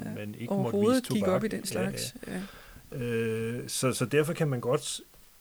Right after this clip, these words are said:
Speaker 2: genkende lidt af det her, ikke?
Speaker 1: Mm.
Speaker 2: I, i, i den der
Speaker 1: Ja, den der
Speaker 2: satiriske
Speaker 1: fornemmelse
Speaker 2: vending.
Speaker 1: af, at der bliver mere og mere af det, det bliver mere og mere kompliceret.
Speaker 2: Ja.
Speaker 1: Ja.
Speaker 2: Ja, også det, lige præcis. Øh, heriblandt altså ting, som ikke findes endnu, men det er jo
Speaker 1: Mhm.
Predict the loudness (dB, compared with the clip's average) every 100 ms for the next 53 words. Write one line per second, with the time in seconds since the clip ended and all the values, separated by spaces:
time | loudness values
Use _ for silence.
0 | -20 -14 0 2 4 4 4 4 2 0
1 | -4 -6 -4 -2 0 0 0 -2 -6 -6
2 | -8 -8 -8 -8 -6 2 4 4 4 4
3 | 2 2 2 2 2 0 0 -4 -2 0
4 | 0 0 -2 -4 -6 -6 -8 -6 -2 0
5 | 2 0 -2 -4 -6 -4 -4 -4 -2 -4
6 | -4 -12 -20 -20 -20 -20 -12 -12 -12 -20
7 | -20 -20 -20 -20 -20 -20 -20 -20 -4 2
8 | 2 2 0 0 2 -2 -2 -6 -4 -4
9 | -6 -8 -12 -14 -20 -20 -20 -20 -20 -20
10 | -6 0 2 4 4 4 2 2 -2 -4
11 | -4 -4 -6 -4 -4 -4 -4 -4 -2 -4
12 | -4 -6 -4 0 2 2 2 2